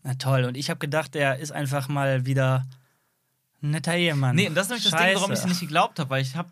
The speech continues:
Speaker 2: weil er, weil, weil bis jetzt wurde er uns immer nur als Arschloch erzählt
Speaker 1: Ja.
Speaker 2: und Gegenspieler. Warum sollte er jetzt auf einmal, ohne dass wir den Switch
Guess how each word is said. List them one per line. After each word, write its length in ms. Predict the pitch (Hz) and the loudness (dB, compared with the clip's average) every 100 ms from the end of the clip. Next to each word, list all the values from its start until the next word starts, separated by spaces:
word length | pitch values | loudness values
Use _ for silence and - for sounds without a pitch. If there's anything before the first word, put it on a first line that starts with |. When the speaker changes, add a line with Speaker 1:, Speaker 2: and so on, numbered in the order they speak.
| _ | _
Speaker 2:
weil 180 | 139 139 | -6 -4
er, 140 | 139 131 117 | -6 -10 -10
weil, 240 | 110 123 | -6 -4
weil 120 | 135 123 | -4 -4
bis 200 | 131 135 | -6 -6
jetzt 220 | 180 175 | -8 -8
wurde 160 | 170 139 | -6 -6
er 40 | |
uns 120 | 139 | -6
immer 180 | - 175 | -6 -4
nur 160 | 165 143 | -2 -2
als 260 | 135 131 - _ _ - | -2 -6 -14 _ _ -2
Arschloch 420 | 135 175 135 120 | -2 0 -4 -4
erzählt 380 | 107 - 110 160 | -8 -10 -6 -2
Speaker 1:
Ja. 300 | 233 254 131 - - | 0 0 -4 -10 -8
Speaker 2:
und 160 | 131 | -6
Gegenspieler. 800 | 147 196 156 - 117 113 143 127 | -6 -6 -8 -10 -14 -4 -4 -4
Warum 180 | 135 135 | -4 -4
sollte 180 | 143 143 | -4 -6
er 20 | |
jetzt 80 | 131 | -8
auf 180 | 131 - | -10 -4
einmal, 280 | 151 165 151 | -2 -2 -2
ohne 220 | 214 202 | -2 -2
dass 160 | 185 180 | -2 -4
wir 160 | 151 - | -8 -8
den 240 | 139 135 131 | -4 -4 -4
Switch 600 | - - - 180 - - | -10 -10 -8 -8 -8 -14